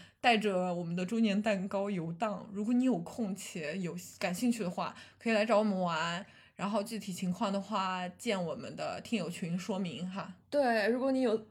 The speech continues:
Speaker 2: 就是正好听到这儿，然后并且有空想来的话，可以到时候联系我们，看我们游荡到哪一块儿了，就具体的联-，在听友群里面，或者是联系那个小上私信都是可以的。
Speaker 1: 艾特上马威。
Speaker 2: 对。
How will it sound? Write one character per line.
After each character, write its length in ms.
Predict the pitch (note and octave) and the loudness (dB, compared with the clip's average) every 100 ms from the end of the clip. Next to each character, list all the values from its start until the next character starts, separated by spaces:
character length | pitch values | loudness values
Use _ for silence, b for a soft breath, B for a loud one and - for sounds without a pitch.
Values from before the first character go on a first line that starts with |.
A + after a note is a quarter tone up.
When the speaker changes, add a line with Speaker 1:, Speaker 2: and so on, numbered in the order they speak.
| - | -8
Speaker 2:
就 160 | A3 A#3 | 0 2
是 360 | A#3 A3+ G3+ G#3 | 2 2 2 0
正 160 | C4 | 0
好 140 | A#3+ F#3+ | 2 2
听 240 | B3 A#3+ | 0 2
到 140 | A#3 | 2
这 100 | A3 | 2
儿， 80 | A3 | 2
然 100 | G3+ | 2
后 120 | G#3 | 2
并 180 | G#3 A3+ | 2 0
且 140 | A3 G3+ | 2 0
有 160 | F3 | 0
空 400 | F3+ C4 A3 G#3+ | -2 -4 -2 -4
想 200 | G#3+ F#3 | -4 -4
来 140 | D#3+ E3+ | -4 -4
的 100 | G3+ | -2
话， 140 | G#3+ | -4
可 300 | G3+ G#3 G3+ | -4 -2 0
以 200 | G#3 F3 B B - | 0 -2 B B 0
到 160 | C4 | 2
时 160 | B3 A#3 | 2 -2
候 340 | A#3 A3+ G3+ | -2 0 0
联 180 | E3+ F3+ | 0 -2
系 160 | G3 A#3 | -2 -2
我 80 | G3 | -2
们， 100 | F3+ | -2
看 180 | - G#3 | -2 -2
我 60 | |
们 100 | G3 | 0
游 140 | F3+ F#3 | -2 0
荡 180 | G#3+ | 0
到 220 | A3 G#3 G3 | 2 0 0
哪 200 | F#3+ C3 | -2 -4
一 60 | |
块 240 | F3 - G#3 | -4 -4 -2
儿 160 | G3 | -2
了， 180 | - B1+ | -4 -6
就 120 | - A3 | -2 -2
具 160 | C4+ | -2
体 160 | A3+ - | -6 -4
的 120 | E3+ | -4
联-， 280 | F#3 D#3 E3+ B B | -4 -4 -6 B B
在 200 | - A3+ | -2 0
听 220 | G#3 C4 G#3+ | 0 0 -2
友 40 | |
群 240 | F#3+ F#3+ | -2 -6
里 60 | F#3+ | -6
面， 220 | F#3 F#3 | -4 -4
或 100 | A3 | -4
者 100 | G3 | -6
是 260 | F#3+ G3 F3+ | -6 -6 -4
联 200 | E3 F#3 | -4 -6
系 200 | F#3 G#3 | -6 -6
那 120 | G3 | -6
个 200 | F#3 B2 | -6 -6
小 200 | G#3 F3+ | -4 -4
上 360 | F3+ A3+ G3 F#3 | -2 -2 -4 -6
私 240 | - G3+ | -8 -10
信 280 | G3+ A3+ F#3 | -4 -4 -4
都 140 | F#3 | -6
是 140 | G3 F#3+ | -8 -10
可 240 | - - | -10 -10
以 80 | F3+ | -10
的。 80 | - | -4
Speaker 1:
艾 140 | G#3 | -4
特 260 | F#3 G#3 G3+ | -4 -8 -6
上 180 | C4 G#3+ | -2 -2
马 160 | C#3+ | -2
威。 200 | D#3+ G3 | -4 -4
Speaker 2:
对。 160 | G#3 | -2